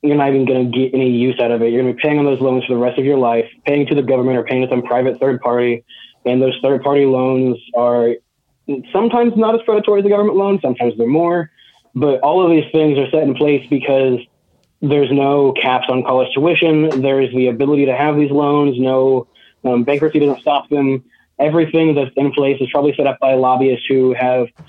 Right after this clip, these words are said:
just paid enough money and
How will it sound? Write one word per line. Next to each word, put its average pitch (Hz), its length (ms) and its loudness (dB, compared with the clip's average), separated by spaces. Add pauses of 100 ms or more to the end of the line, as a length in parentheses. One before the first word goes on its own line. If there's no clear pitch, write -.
(220)
just 127 320 -2 (320)
paid 143 240 0
enough 139 280 -2
money 131 640 0
and 123 400 0